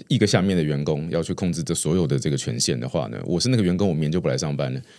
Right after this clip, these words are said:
对不对？我就跑去巴哈马买，买倒了嘛，对不对？<laughs> 对，我就把这个账号就，就带走了，这个手机要放在哪里都是一个问题。对，所以其实对于很多公司来说，他要去持有这个加密货币，它其实是有很多很多的一些实务上面的困难，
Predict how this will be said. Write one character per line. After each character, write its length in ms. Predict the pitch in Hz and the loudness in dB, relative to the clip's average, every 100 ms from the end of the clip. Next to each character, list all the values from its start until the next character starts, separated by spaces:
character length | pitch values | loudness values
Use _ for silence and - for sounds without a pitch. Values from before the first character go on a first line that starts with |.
| - _ | -20 _
对 100 | 87 | -4
不 60 | 82 | 0
对？ 40 | |
我 140 | 85 | 2
就 120 | 87 110 | 2 0
跑 180 | 107 82 | 0 -2
去 80 | |
巴 160 | 104 95 | 2 2
哈 100 | 98 | 2
马 140 | 85 | 2
买， 100 | 65 | 0
买 220 | 67 73 87 | 0 2 2
倒 160 | 76 | 2
了 100 | 50 | 0
嘛， 80 | - | -2
对 140 | - 82 | 0 2
不 60 | |
对？ 220 | - 120 151 | 2 4 4
<laughs> 40 | - | 4
对， 80 | 135 | 4
我 80 | 120 | 4
就 80 | |
把 240 | - 107 95 - 131 | 6 4 4 -2 -4
这 100 | 131 | 0
个 140 | 104 | 2
账 220 | 87 113 | 4 4
号 100 | 101 | 4
就， 100 | 95 101 | 2 0
就 200 | - 101 | 0 -4
带 260 | - 95 | 2 2
走 220 | 92 58 | 2 0
了， 80 | - - | -2 0
这 80 | |
个 60 | 113 | 0
手 240 | - - | 2 2
机 180 | 87 139 | 2 2
要 100 | 160 | 4
放 140 | 151 123 | 4 4
在 40 | |
哪 120 | 107 | 4
里 80 | 78 | 2
都 120 | 80 | 0
是 100 | 87 | 0
一 20 | 87 | 0
个 80 | |
问 160 | 78 71 | 0 -2
题。 160 | 67 - - - _ _ _ - | -4 -10 -14 -20 _ _ _ -2
对， 160 | 95 | 0
所 120 | 82 143 | 4 2
以 140 | 147 - | 2 2
其 140 | - | 2
实 200 | 147 151 | 6 4
对 180 | - 170 | 6 6
于 40 | 135 | 6
很 140 | 104 | 6
多 300 | 113 110 110 | 6 6 4
公 260 | - 113 117 | 4 2 4
司 180 | - | 2
来 160 | 101 80 | 4 4
说， 200 | 80 90 | 2 0
他 280 | 85 92 90 | 2 2 4
要 200 | 95 87 | 4 2
去 300 | 82 85 71 | 2 -2 -2
持 180 | - 85 | -2 0
有 140 | 85 | 2
这 80 | 76 | 2
个 160 | 80 71 - _ | 0 -2 -8 _
加 100 | 87 | 0
密 140 | 92 | 0
货 180 | 85 90 | 0 -2
币， 220 | 76 71 60 | -2 -4 -4
它 140 | 87 | -4
其 120 | 85 | -2
实 80 | 76 | -4
是 160 | 78 85 | -4 -4
有 80 | 73 | -4
很 140 | 69 | -4
多 160 | 64 78 | -4 -4
很 80 | |
多 200 | 71 73 | -2 -4
的 360 | 69 71 57 50 - | -2 -4 -4 -8 -8
一 60 | |
些 260 | - 80 78 | -4 -2 0
实 220 | - 80 | 0 0
务 140 | 90 95 | 0 0
上 120 | 92 | 0
面 200 | 78 71 | 0 -2
的 80 | 58 | -6
困 240 | - 64 | -4 -4
难， 180 | - | -4